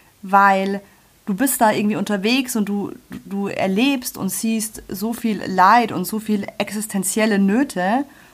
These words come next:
und kommst zurück in deine eigene Welt und bist mit Menschen umgeben, die natürlich ganz andere Probleme haben, die aber halt nicht so existenziell sind.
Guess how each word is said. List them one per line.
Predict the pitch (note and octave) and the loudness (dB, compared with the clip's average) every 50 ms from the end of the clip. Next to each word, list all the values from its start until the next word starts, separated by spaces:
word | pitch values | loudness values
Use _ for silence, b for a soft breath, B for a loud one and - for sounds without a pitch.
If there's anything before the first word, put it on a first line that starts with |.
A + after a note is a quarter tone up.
| B B - | B B -6
und | G3 F#3+ - | -6 -6 -6
kommst | - - C#4 C#4 C#4 - - | 0 2 2 2 2 0 -4
zurück | - A3 G3+ G#3+ C#4+ D#4 - - - - - b b b b - | -4 -4 0 0 0 -2 -2 -6 -18 -18 -20 b b b b -6
in | - G#3+ F#3+ | -4 0 2
deine | G3+ F#3+ F#3+ F#3+ F3+ - | 4 4 4 4 4 4
eigene | - F#3+ G3 F#3 F3 E3 E3+ | 4 4 4 2 0 -2 2
Welt | G#3+ A#3 A#3 G3 G3+ A#3 B3 B3 - - b b b - | 4 4 4 4 2 0 -2 -2 -6 -14 b b b -4
und | - G3 F3+ - | -4 -2 0 0
bist | A#3 - - - - - _ - | -2 -2 -2 -6 -10 -18 _ -8
mit | - G3 F3+ - | -6 -4 -2 0
Menschen | F#3+ G#3 B3 D4+ - - - - | 2 4 4 4 2 0 -4 -4
umgeben, | E3+ E3+ D#3 E3+ E3 D#3+ D#3 F3+ F#3+ A#3 D#4+ F4 C#4 - - - - _ _ _ _ B B B B B B B _ - | -6 -6 -4 -2 -2 -2 -2 0 0 0 0 0 -2 -10 -12 -14 -18 _ _ _ _ B B B B B B B _ 0
die | A3 G#3+ G#3+ A3 G#3+ G#3 - - - - | 2 4 4 4 4 2 0 -2 -4 -2
natürlich | G#3 G#3 - - A#3 A3 G#3+ A3 - | -2 -2 -2 0 -2 -2 -2 0 2
ganz | A3 G#3 G#3+ G#3 | 4 4 4 4
andere | - - D4 D4+ - C4+ | 2 2 2 4 4 2
Probleme | A#3+ G3+ F#3 - F#3 E3 E3 E3 E3 E3 E3 | 0 0 -2 -4 -2 0 0 0 0 -2 -2
haben, | E3 D#3+ D#3 D3+ D#3+ D#3+ D#3 D#3+ B B B B B B B - | 2 2 2 2 2 0 -4 -4 B B B B B B B -6
die | - G3+ G#3 A3 G#3 | -2 0 0 2 2
aber | - F#3+ F#3+ G3 F#3+ - G3+ | 2 4 4 4 4 4 2
halt | G3 F#3 F3+ | -2 0 0
nicht | F#3+ G#3 G#3 - - | -2 -2 -2 -4 -8
so | - F3+ - | -8 -6 -6
existenziell | - G3+ - - - - - - F3+ - - G3+ G3 A3+ A3 | -6 -6 -8 -8 -10 -10 -8 -8 -8 -6 -2 0 0 0 0
sind. | F#3 D#3+ C#3+ C#3 C#3+ D3+ - - | 0 -2 -4 -4 -4 -8 -12 -14